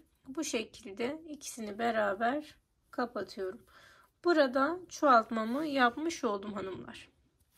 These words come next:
Göstermek istiyorum bu şekilde. Bakın kalan diğer köşeleri de aynı şekilde yapalım.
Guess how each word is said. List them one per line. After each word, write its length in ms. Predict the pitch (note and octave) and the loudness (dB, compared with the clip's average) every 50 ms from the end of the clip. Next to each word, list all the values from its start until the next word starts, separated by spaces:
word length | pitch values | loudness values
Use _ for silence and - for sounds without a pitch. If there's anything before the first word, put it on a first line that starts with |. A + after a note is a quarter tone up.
| - - - - - _ _ _ _ | -20 -20 -20 -20 -20 _ _ _ _
Göstermek 680 | - D4 C#4+ C#4 - - C4 B3 A#3+ A#3 A#3 A#3 A#3 A#3 | -6 -6 -6 -4 -2 0 2 2 2 2 0 -4 -6 -8
istiyorum 600 | - - - - - A#3+ A3 G#3 G#3+ B3 C#4 D4 | -10 -14 -16 -14 -12 -10 -10 -8 -8 -8 -10 -12
bu 40 | C4+ | -12
şekilde. 680 | - - A#3 - - - - G4 - - - B3 D4 E4+ - - - _ _ _ _ _ _ _ _ _ _ _ - - - _ _ _ _ _ _ _ - - - - _ _ _ _ _ - | -12 -12 -12 -12 -12 -12 -14 -14 -14 -10 -8 -8 -8 -8 -10 -14 -20 _ _ _ _ _ _ _ _ _ _ _ -20 -20 -20 _ _ _ _ _ _ _ -20 -20 -20 -20 _ _ _ _ _ -2
Bakın 260 | C#4+ C#4 C#4+ - A#3+ | -2 -2 -2 -4 -10
kalan 480 | A#3 - - D#4 D#4 C#4+ C#4 C#4+ C#4+ C#4 | 0 6 8 10 10 12 10 8 8 4
diğer 340 | D4 C#4+ C4+ C4+ C#4+ C#4+ - | 4 4 4 4 4 0 -2
köşeleri 540 | - C#4 - B3+ A#3+ A3+ A3 A3 A3+ A#3 B3 | -8 -6 -2 -2 -2 0 0 -2 -2 0 0
de 100 | B3+ B3 | 2 4
aynı 300 | B3 B3+ C#4 D4 D4 C4+ | 4 4 4 2 0 -2
şekilde 480 | - C#4+ C4+ B3 - C4+ C4 B3+ B3+ | -2 -2 -2 -2 -2 -4 -2 0 0
yapalım. 640 | C4 C4 C4+ C4+ - C#4 C4 C4 C#4+ E4 E4+ - | 2 2 0 0 0 0 0 2 0 -2 -4 -8